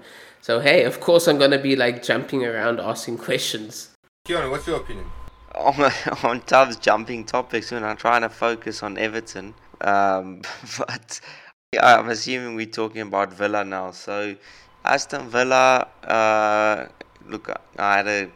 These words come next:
Speaker 3: private discussion with you, and I still feel that way. I've mentioned to Cameron that I didn't say they are, I'm saying I hope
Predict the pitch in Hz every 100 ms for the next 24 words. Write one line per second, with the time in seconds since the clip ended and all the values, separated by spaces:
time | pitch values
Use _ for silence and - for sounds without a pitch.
0 | - 113 110 107 110 110 - 107 104 107
1 | 104 98 101 110 110 95 - 104 95 -
2 | 101 95 95 95 98 113 170 _ _ -
3 | 104 104 101 101 107 107 113 110 117 110
4 | 110 - 107 107 107 104 101 - - 107
5 | 120 160 160 131 127 113 - - 95 95
6 | 107 101 - 107 - - - 104 95 -
7 | - 104 107